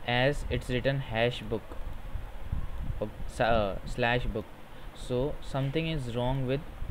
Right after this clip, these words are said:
this view. You have to change it. Simply you have to change it and delete this part, or you can see, you can just simply delete this part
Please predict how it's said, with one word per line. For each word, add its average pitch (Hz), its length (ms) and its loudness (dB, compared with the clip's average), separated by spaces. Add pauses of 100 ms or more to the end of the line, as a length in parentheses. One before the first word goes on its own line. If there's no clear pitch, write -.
this 123 180 0
view. 104 240 -4 (1300)
You 120 100 -2
have 120 280 0 (120)
to 160 220 -2 (280)
change 135 460 2
it. 95 120 -2 (760)
Simply 160 600 2
you 127 160 2
have 127 340 -2
to 160 140 -2
change 131 380 0
it 131 120 0 (1400)
and 120 300 0
delete 117 520 2
this 123 160 0 (100)
part, 110 280 0 (880)
or 117 100 0
you 117 120 0
can 123 220 0
see, - 440 -6 (200)
you 117 140 -4
can 123 280 -4 (240)
just 139 260 -2
simply 123 360 0
delete 113 400 0 (340)
this 135 160 -2
part 101 300 -2